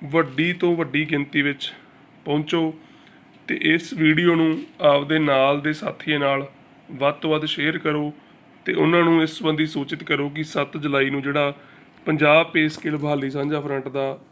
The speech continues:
ਜੋ ਪ੍ਰੋਗਰਾਮ ਕੀਤਾ ਜਾ ਰਿਹਾ, ਰੋਸ ਧਰਨਾ <clears throat> ਦਿੱਤਾ ਜਾ ਰਿਹਾ, ਉਹਦੇ 'ਚ ਵੱਡੀ ਗਿਣਤੀ ਵਿੱਚ ਸ਼ਮੂਲੀਅਤ ਕਰੋ, ਕਿਉਂਕਿ ਸਾਡੀ ਇੱਕੋ ਇੱਕ ਮੰਗ ਆ ਕਿ ਸਮੂਹ ਮੁਲਾਜ਼ਮਾਂ 'ਤੇ ਪੰਜਾਬ ਦਾ ਪੇ ਸਕੇਲ ਜਿਹੜਾ, ਉਹ ਬਹਾਲ ਕੀਤਾ ਜਾਵੇ।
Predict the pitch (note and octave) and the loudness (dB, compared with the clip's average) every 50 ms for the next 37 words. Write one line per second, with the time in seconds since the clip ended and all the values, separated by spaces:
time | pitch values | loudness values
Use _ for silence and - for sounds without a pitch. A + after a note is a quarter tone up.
0 | - - - - - C3 C3+ C#3+ C#3+ C#3 D#3+ D3 C#3 C3 C#3+ D3+ D3+ D#3 D3 D3 | -20 -20 -20 -20 -14 -4 -4 -4 -2 -2 -2 -2 -2 0 0 -2 -2 -2 -2 -4
1 | D3 D3 - D3+ C#3+ C#3+ C#3+ C#3 C#3 C#3+ D3 C#3+ C#3 C3 B2+ C3 C3 - - D3+ | -6 -4 -4 -4 -2 -2 0 0 0 0 0 0 0 0 -2 -2 -4 -4 -6 -6
2 | C#3 C#3 C3+ C#3 C#3+ D3 D3 - - _ - - - - - - F3+ G#3+ E3 D#3 | -4 -2 -4 -4 -6 -6 -10 -14 -20 _ -20 -20 -16 -6 0 4 4 4 4 4
3 | D3 C#3+ C3+ - - D3 D3 C#3+ C#3 C#3 C#3 D3 D3+ D3+ D3+ D3+ - - - - | 0 -4 -6 -2 0 0 2 2 2 2 2 2 2 0 -2 -6 -12 -20 -20 -20
4 | - - - - - - - - F3+ F3 F3+ F#3 F#3 F3+ F3+ F3+ F3 C#3+ C#3 E3 | -20 -20 -20 -20 -20 -16 -6 0 0 4 6 6 4 4 2 -2 0 2 2 0
5 | F3+ E3 F3 E3 D#3+ D#3 - D#3 D3+ D3+ D3 - - C#3 C#3 C#3+ C#3 C3+ - - | 2 4 2 0 0 0 -2 -2 -2 -2 -4 -6 -6 -6 -4 -4 -6 -6 -8 -12
6 | - - - - - _ - - - _ - - E3 D#3+ D3+ F3 E3 - D#3+ D3+ | -12 -12 -12 -16 -20 _ -20 -20 -20 _ -10 -8 -6 -6 -4 -4 -4 -4 -4 -4
7 | C#3+ C#3 D#3+ E3 - E3+ D#3+ - - F3 E3+ D#3+ E3 - D3 D3 C#3 C#3 C#3 C#3+ | -2 0 0 0 0 -4 -8 -4 0 0 0 0 0 -2 -2 0 0 -2 -2 -4
8 | D3 C#3+ C#3 - E3 D#3+ D#3 - - D3+ D3+ E3 F3+ F3 D#3+ C#3+ C3 C3 B2+ C3 | -4 -6 -6 -8 -10 -10 -10 -8 -6 -4 -2 -2 -2 -2 -2 -2 -2 -2 -2 -4
9 | C3 C3+ C3+ C3+ - C#3+ C#3+ D3+ - - - - _ - - - - _ - D#3+ | -4 -4 -4 -6 -6 -6 -8 -8 -10 -14 -20 -20 _ -20 -20 -20 -20 _ -8 -6
10 | D3+ C#3+ D3+ C#3+ C#3+ C#3+ D3 D3 C#3+ D#3 D#3 D#3 D#3 D#3 C#3+ C#3 C#3 C#3 - - | -2 0 2 4 4 4 2 0 -2 -2 -2 -2 -2 -2 -2 -2 -4 -6 -8 -6
11 | C3+ C#3 C#3+ C#3 C#3+ C3+ C3+ C#3 C#3 C#3+ D#3 - - - - _ _ - G3+ F#3+ | -4 -4 -4 -2 -2 -2 0 0 -2 -4 -6 -12 -20 -20 -20 _ _ -6 -4 -2
12 | D#3+ D#3+ D3+ D3+ D#3+ D3+ C3+ B2+ B2 B2 A#2 - B2+ A#2 A2+ A#2+ A#2+ B2 A#2+ | -2 0 0 2 2 2 2 0 -2 -6 -16 -14 -14 -14 -14 -14 -16 -18 -20